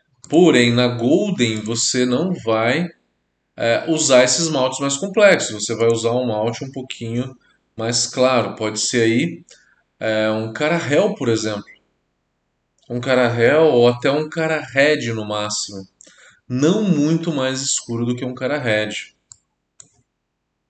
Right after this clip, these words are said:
E aí, fazendo uma quantidade, se for Carahel, é por volta de dez por cento. Então,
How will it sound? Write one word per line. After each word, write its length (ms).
E 140
aí, 160
fazendo 440
uma 160
quantidade, 720
se 160
for 200
Carahel, 520
é 80
por 140
volta 200
de 120
dez 300
por 180
cento. 440
Então, 600